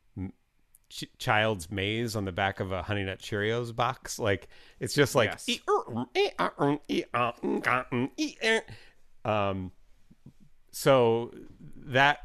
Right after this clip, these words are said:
Speaker 1: that's sort of like, that happens sometimes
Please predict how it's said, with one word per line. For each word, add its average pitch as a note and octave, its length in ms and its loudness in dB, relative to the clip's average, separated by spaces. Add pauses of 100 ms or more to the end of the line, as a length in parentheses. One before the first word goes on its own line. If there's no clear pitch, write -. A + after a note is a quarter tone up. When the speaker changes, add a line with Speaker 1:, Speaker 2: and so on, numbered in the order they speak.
Speaker 1:
that's C#3 280 6
sort E3 160 6
of B2+ 100 2
like, A2+ 320 2 (220)
that C#3+ 140 2
happens D3 400 0
sometimes F#2 760 -6